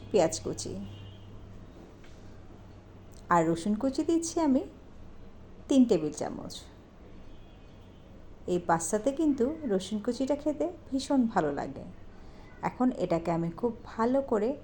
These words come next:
নেড়ে চেড়ে একটু ভেজে নেব। এটা কিন্তু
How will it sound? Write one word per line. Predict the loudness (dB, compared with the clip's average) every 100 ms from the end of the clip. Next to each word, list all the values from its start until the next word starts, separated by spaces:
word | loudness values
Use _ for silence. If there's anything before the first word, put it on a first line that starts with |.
| -2
নেড়ে | 2 2 2
চেড়ে | 2 2 2 -2 -12 -18 -18 -18 -18 -8
একটু | -6 -2 -2 -2 -4 -4 4
ভেজে | 6 6
নেব। | 0 -4 -6 -12 -12 -16 -18 -18 -18 -18 -18 -16 -16 -16 -16 -16 -10
এটা | 0 0
কিন্তু | 2 0